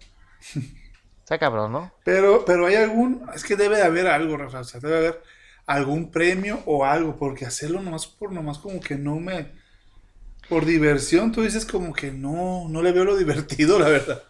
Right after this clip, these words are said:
Speaker 2: Pues, no, no es que diversión, no, yo, o sea, yo entiendo que sí hay gente, hay gente para todo, ¿no?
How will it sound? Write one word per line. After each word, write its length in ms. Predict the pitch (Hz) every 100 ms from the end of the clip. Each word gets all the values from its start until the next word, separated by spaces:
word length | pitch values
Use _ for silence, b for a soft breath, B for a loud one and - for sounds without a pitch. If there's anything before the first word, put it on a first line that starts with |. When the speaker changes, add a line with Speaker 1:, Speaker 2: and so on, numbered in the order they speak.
| -
Speaker 2:
Pues, 160 | 165
no, 240 | 151 170 240
no 100 | 226
es 80 | 226
que 160 | -
diversión, 440 | 220 160 123 160 190
no, 160 | - 147
yo, 120 | 165
o 20 |
sea, 100 | 165
yo 140 | 151 180
entiendo 520 | 208 220 214 190 202
que 120 | 160
sí 120 | -
hay 80 | 165
gente, 520 | 180 170 151 165 151
hay 160 | 151 190
gente 240 | 202 190
para 260 | - 135 123
todo, 260 | 135 139
¿no? 200 | 120 156